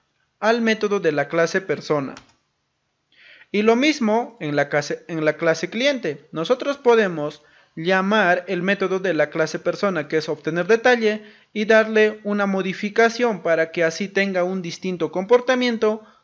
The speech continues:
que el método de la clase persona.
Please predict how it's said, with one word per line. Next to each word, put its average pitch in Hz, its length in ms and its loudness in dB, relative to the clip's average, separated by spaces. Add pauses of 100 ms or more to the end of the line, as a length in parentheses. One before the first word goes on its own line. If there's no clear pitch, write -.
(460)
que 214 320 4
el 202 100 0
método 202 460 0
de 170 120 0
la 147 160 -2
clase 165 380 -2
persona. 135 720 -6